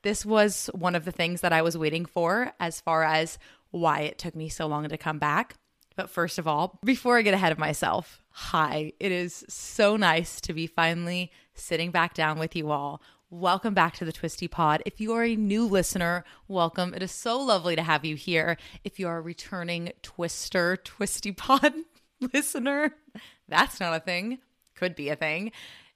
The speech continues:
It's so lovely to see you again. To kind of give,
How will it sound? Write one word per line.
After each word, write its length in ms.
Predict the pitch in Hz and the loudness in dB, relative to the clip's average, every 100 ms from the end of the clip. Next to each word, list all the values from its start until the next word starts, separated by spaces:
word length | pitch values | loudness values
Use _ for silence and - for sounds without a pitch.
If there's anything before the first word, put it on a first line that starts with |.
| _ | _
It's 180 | 202 190 | -6 -4
so 160 | - 175 | -2 0
lovely 320 | 151 151 156 | 0 -2 -6
to 80 | 170 | -6
see 160 | - | -8
you 200 | 165 95 | -8 -6
again. 420 | - - - 190 - - - - - | -6 -6 -6 -8 -12 -16 -20 -20 -10
To 120 | - | -8
kind 240 | 254 349 392 | -2 2 2
of 80 | 220 | 2
give, 380 | 214 190 - | 0 0 -6